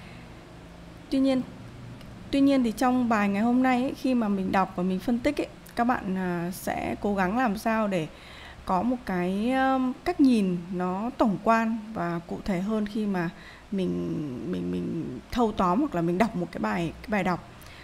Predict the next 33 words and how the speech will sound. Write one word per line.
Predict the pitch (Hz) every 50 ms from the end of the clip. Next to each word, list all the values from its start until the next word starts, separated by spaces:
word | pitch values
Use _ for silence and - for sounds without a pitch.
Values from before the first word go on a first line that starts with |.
| - -
Thì | - 214
bây | 240
giờ | 233 233 208
cái | 208 208
cách | 202 - 330 370 -
đấy | 240 208
như | 220 254 254
thế | - 240
nào | 240 262 254 233 202 190 -
thì | 180 180
chúng | 190 190 208
ta | 220 214
sẽ | 220 - - -
cùng | 226 202 185
thử | 202 220 196 165 - -
đọc | 190 190 - - - - - - - - - - - - - - 202
và | 185 190 185 180 175 180 -
thực | 214 190 -
tế | 190 180 180 190
nhìn | 214 247 262 254 226
với | 180 180
mình | 208 240 233 208
nhá. | 214 233 294 294 - - - - - - - - - - - - - - - - - - - - - - - - - - - - - - - - - - - - - - - -
Thứ | - 233
nhất | 240 277 254 - -
là | 220 214 202 185 185 180
mình | 185 185 185 180 180
sẽ | - 185 - -
đọc | - - 240 226 233 -
cái | - 220
nội | 220 226 214
dung | 214 240 240 226 233
nhá. | 233 240 247 269